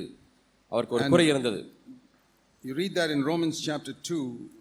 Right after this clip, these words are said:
Speaker 1: ரோமர் இரண்டாம் அதிகாரத்தில் அதை குறித்து நாம் வாசிக்கிறோம்.
Speaker 2: verse twenty-four.
Speaker 1: இருபத்தி நான்காம் வசனம்.
Speaker 2: "The name of God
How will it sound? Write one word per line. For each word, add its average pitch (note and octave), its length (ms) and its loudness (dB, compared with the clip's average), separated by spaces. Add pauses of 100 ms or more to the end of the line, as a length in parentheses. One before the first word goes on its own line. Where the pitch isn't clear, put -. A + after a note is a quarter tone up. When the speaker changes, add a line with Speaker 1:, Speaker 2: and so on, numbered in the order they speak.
(340)
Speaker 1:
ரோமர் D3 340 6
இரண்டாம் E3 280 6
அதிகாரத்தில் C#3 400 4
அதை C3 140 2
குறித்து B2+ 240 -2
நாம் A#2+ 140 2
வாசிக்கிறோம். A#2+ 420 -2
Speaker 2:
verse B2 120 -12
twenty-four. C3 480 -4 (440)
Speaker 1:
இருபத்தி C#3 300 2
நான்காம் B2+ 320 4
வசனம். - 300 -8 (1500)
Speaker 2:
"The A#2 120 0 (140)
name E3 280 8
of C#3 40 2 (200)
God D3 240 2